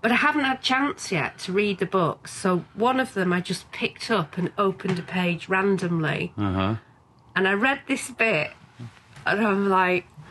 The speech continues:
Speaker 1: "I'm gonna have to read this to you," 'cause it relates to what we were talking about last time about Barbados.
Speaker 2: Right.
Speaker 1: And I think if I read it to you, you'll
Speaker 2: Mm.
Speaker 1: have quite a strong reaction.
Speaker 2: Oh, my God.
Speaker 1: So are you ready?
Speaker 2: I'm ready. Yeah, yeah.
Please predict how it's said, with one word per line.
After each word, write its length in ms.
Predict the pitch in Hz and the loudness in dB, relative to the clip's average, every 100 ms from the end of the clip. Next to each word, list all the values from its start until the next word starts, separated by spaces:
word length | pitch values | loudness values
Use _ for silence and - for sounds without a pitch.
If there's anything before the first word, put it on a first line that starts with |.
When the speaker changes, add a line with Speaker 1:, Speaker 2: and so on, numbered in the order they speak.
| - | -10
Speaker 1:
"I'm 60 | 190 | -4
gonna 160 | 226 196 | 0 0
have 380 | 175 - 202 - | -2 -2 -4 -6
to 100 | 185 | -4
read 300 | 190 185 180 | -2 -2 -2
this 200 | 175 147 | -6 -6
to 140 | - 175 | -4 -2
you," 60 | |
'cause 180 | 156 180 | -2 -2
it 120 | 185 - 147 - - | -4 -4 -12 -12 -4
relates 540 | 202 226 240 254 - - | 0 2 2 0 -4 -6
to 120 | 233 | -2
what 140 | 208 | 0
we 140 | 202 202 | 0 -2
were 80 | 190 | -2
talking 420 | - 190 185 196 | 0 -2 -2 -4
about 260 | 175 170 190 | -2 -2 -2
last 300 | 185 - - | -4 -4 -4
time 280 | 170 165 | 0 0
about 340 | 165 165 160 - | 0 -2 -4 -2
Barbados. 920 | 165 156 165 165 156 147 131 - - | -2 -2 0 0 0 -2 -4 -6 -8
Speaker 2:
Right. 320 | 98 87 71 71 - | -2 -2 -2 -8 -6
Speaker 1:
And 100 | 175 | -4
I 20 | |
think 300 | 175 208 202 | 0 0 -2
if 80 | 202 | -2
I 40 | |
read 300 | 190 202 220 208 | 0 2 2 0
it 160 | 160 | -2
to 160 | - 190 | -4 0
you, 420 | 170 156 147 147 - - | 2 2 0 -2 -6 -6
you'll 200 | - 170 | 0 2
Speaker 2:
Mm. 60 | 185 | 2
Speaker 1:
have 180 | 165 | -2
quite 240 | - 170 - | -4 -4 -4
a 60 | |
strong 420 | 175 - 175 165 165 | -6 -4 -2 0 -2
reaction. 680 | 175 - - - 139 135 - | -2 -4 -6 -6 -6 -6 -4
Speaker 2:
Oh, 220 | 87 90 117 | -2 0 -2
my 160 | 87 65 - - | -4 -8 -14 -12
God. 240 | - 98 98 | -6 -4 -2
Speaker 1:
So 160 | 208 | 0
are 60 | 208 | 2
you 160 | 220 | 2
ready? 300 | 240 233 - - | 0 0 -2 0
Speaker 2:
I'm 180 | 110 135 | 0 2
ready. 320 | 107 117 113 - - - - | 0 -2 -4 -8 -18 -12 -6
Yeah, 220 | 110 113 | -2 -2
yeah. 120 | 104 | -2